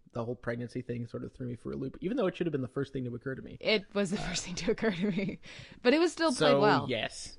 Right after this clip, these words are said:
Speaker 1: And now, now you know how my brain works, apparently. <laughs> Weird.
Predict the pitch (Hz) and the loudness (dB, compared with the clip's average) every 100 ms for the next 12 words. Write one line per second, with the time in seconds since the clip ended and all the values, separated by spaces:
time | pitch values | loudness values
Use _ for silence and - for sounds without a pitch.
0 | - 131 120 127 127 123 120 123 127 123 | -10 -8 -4 -2 -2 -2 -2 -2 0 0
1 | 117 117 117 110 113 113 113 131 - - | -2 -2 -4 -6 -8 -8 -6 -8 -8 -10
2 | - - 202 - - - - _ _ _ | -12 -6 -4 -4 -8 -14 -18 _ _ _
3 | - 131 196 185 190 190 | -8 0 4 6 6 4